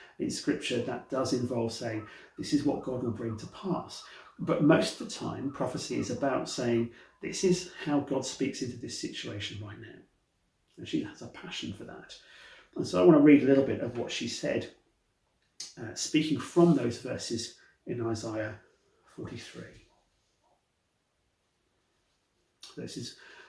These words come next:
what Lynn says. What's come to me quite strongly is the need to let go,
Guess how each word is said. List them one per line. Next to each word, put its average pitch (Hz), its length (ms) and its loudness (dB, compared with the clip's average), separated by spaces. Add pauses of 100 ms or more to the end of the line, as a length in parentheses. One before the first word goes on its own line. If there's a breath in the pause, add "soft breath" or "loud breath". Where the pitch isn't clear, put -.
(120 loud breath)
what 139 180 4
Lynn 120 160 8
says. - 400 -2 (320 loud breath)
What's 185 180 6
come 220 220 6
to - 100 2
me 226 160 6
quite 180 260 10
strongly 202 500 6
is 123 140 -2
the 151 80 4
need 156 280 8 (180)
to - 120 0
let 156 260 6
go, 120 180 -2